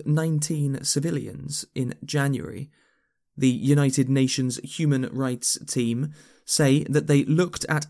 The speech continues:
evidence from satellites and interviewed more than four hundred people in the area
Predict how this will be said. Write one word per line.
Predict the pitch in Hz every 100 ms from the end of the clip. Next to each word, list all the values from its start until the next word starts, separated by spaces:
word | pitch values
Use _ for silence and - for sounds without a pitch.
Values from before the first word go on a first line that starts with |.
| -
evidence | 190 170 123 - - -
from | - 147 131 -
satellites | - 208 - 123 123 - - - - - _ -
and | 143 139 -
interviewed | 190 202 156 131 120 120 -
more | - 147 139
than | 139 131
four | - 190 156
hundred | - 160 151 135 131
people | - 233 247 139 73 - - _ _ -
in | 143 131
the | 135
area | 165 175 92 76